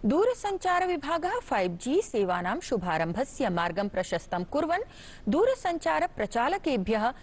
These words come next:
स्पेक्ट्रम् इति विस्तारम् आवण्टितवान्। गतदिने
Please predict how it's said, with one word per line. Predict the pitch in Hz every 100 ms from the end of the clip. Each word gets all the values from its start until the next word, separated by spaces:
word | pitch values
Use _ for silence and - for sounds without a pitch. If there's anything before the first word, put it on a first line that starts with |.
| -
स्पेक्ट्रम् | - - 330 - 403 415 -
इति | 294 294
विस्तारम् | 202 196 - 262 285 349 -
आवण्टितवान्। | 175 175 254 339 320 202 156 101 - - - -
गतदिने | 220 262 330 330 339 392